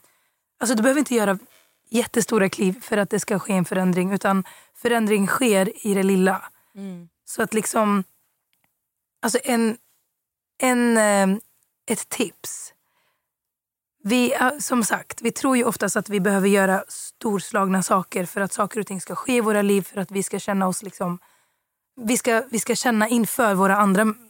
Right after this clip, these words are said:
Speaker 1: medmänniskor att vi, vi är värdefulla på något sätt. Men det handlar inte om det stora som sker, utan det handlar om allt det lilla du gör i din vardag. Så, eh, jag skulle ge, vilja ge ett tips om att, så här, börja göra saker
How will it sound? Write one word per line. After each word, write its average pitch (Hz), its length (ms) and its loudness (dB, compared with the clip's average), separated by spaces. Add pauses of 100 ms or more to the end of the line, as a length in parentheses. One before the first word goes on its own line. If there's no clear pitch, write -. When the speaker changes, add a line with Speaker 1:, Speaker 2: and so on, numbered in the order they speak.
Speaker 1:
medmänniskor 196 680 0
att 196 160 -4
vi, 185 260 -2 (480)
vi 202 200 0
är 180 300 2
värdefulla 185 560 -2
på 247 100 -4
något 214 160 0
sätt. - 280 -8 (560)
Men 226 160 0
det 214 80 2
handlar 226 340 2
inte 240 260 0
om 247 300 0
det 196 80 -2
stora 202 480 -2
som 202 180 -6
sker, 202 180 -2
utan 202 220 -2
det 202 60 0
handlar 214 240 2
om 196 200 2 (380)
allt 285 240 -2
det 214 80 -2
lilla 208 300 2
du 185 140 2
gör 196 300 2
i 208 40 -2
din 180 180 0
vardag. 190 380 2 (920)
Så, 214 340 0
eh, 196 220 4 (840)
jag 233 140 0
skulle 247 260 0
ge, 220 240 2 (240)
vilja 214 160 0
ge 196 100 4
ett 190 120 -2
tips - 300 -6
om 214 160 0
att, 196 140 -2
så 202 100 -4
här, 190 180 0 (1000)
börja 277 220 2
göra 233 380 2
saker 220 680 -2